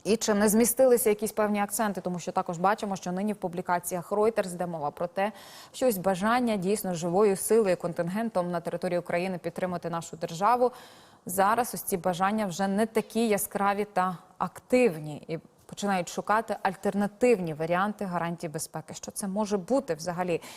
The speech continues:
І, власне, чому ці думки змінюються? Невже просто після того, коли Путін сказав, що він не погоджується на ведення будь-яких контингентів? Це було зрозуміло, схоже,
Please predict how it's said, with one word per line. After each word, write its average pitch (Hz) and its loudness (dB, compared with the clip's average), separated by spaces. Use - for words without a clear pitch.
І, 190 0
власне, 202 -2
чому 226 0
ці 196 -4
думки 175 -2
змінюються? 160 -4
Невже 156 -2
просто 208 -4
після 175 -10
того, 202 -2
коли 175 -4
Путін 208 0
сказав, 185 -4
що - -2
він 185 0
не 190 4
погоджується 180 2
на 165 -2
ведення 165 0
будь-яких 165 -6
контингентів? 165 -8
Це - -2
було 202 -2
зрозуміло, 196 -2
схоже, 196 -2